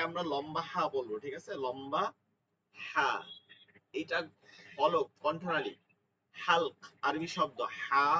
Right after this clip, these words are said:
লাম কফ, হালক আরবি শব্দ, এর অর্থ হচ্ছে কণ্ঠনালী। আমরা যে কথা বলি এইটা, এই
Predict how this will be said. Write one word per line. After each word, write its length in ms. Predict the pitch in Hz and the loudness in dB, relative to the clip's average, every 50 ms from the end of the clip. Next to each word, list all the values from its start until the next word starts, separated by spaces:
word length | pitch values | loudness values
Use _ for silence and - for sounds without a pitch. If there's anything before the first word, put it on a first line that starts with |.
| 180 - - 127 | 2 0 0 2
লাম 200 | 123 127 135 147 160 156 - - | 2 2 2 0 -4 -12 -8 -2
কফ, 200 | 131 120 - - - - _ - - - | 0 0 0 -2 -6 -16 _ -20 -6 0
হালক 300 | 156 151 139 127 113 _ _ _ _ _ _ _ _ _ _ _ _ _ - | 0 2 2 0 -2 _ _ _ _ _ _ _ _ _ _ _ _ _ 0
আরবি 240 | 131 143 156 156 160 - | 0 0 0 -2 -4 -4
শব্দ, 160 | 175 156 - 127 135 | -6 -4 0 0 2
এর 60 | 143 143 151 | 2 2 0
অর্থ 140 | 156 - - 180 175 | 0 -4 -6 -6 -6
হচ্ছে 180 | 170 - - 196 - _ - | -6 -6 -10 -10 -10 _ 4
কণ্ঠনালী। 500 | - 156 165 170 - 180 165 147 127 117 110 113 | 4 4 4 2 -4 -4 -4 -2 -2 -2 -4 -4
আমরা 120 | 123 131 135 160 | -4 -4 -4 -6
যে 40 | 165 - - | -6 -6 -4
কথা 200 | 139 143 - 165 156 156 | -6 -2 0 0 0 0
বলি 180 | 156 160 190 208 220 - _ _ - _ _ _ _ _ _ _ - | 0 2 2 0 0 -2 _ _ -20 _ _ _ _ _ _ _ -2
এইটা, 280 | - 151 151 - 131 92 - _ _ _ _ _ _ _ _ _ _ _ _ _ - 175 | -2 -2 -2 -2 -6 -6 -6 _ _ _ _ _ _ _ _ _ _ _ _ _ -2 -2
এই 80 | 190 | -2